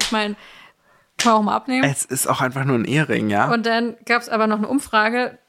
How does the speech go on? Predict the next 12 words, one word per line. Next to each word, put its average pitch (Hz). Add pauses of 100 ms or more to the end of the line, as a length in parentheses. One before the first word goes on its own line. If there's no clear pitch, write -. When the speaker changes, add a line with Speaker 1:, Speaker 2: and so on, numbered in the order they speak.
(420)
Speaker 1:
wir 214
können 226
wir 214
jetzt 202
abstimmen 269
und 226
dann 208
sehen 214
wir, 202
wie 220
viele 214
Leute 208